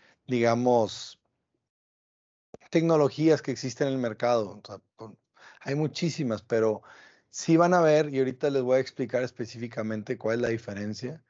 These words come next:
Eh, Y, y una de las cosas es que, que real y verdaderamente aprende mucho acerca del cuarto. Entonces,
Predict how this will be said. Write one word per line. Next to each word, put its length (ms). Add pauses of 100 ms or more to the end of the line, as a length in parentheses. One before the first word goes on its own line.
(400)
Eh, 420 (420)
Y, 300 (140)
y 160
una 180
de 80
las 140
cosas 360
es 140
que, 340
que 140
real 340
y 80
verdaderamente 760
aprende 480
mucho 340
acerca 400
del 180
cuarto. 540 (560)
Entonces, 800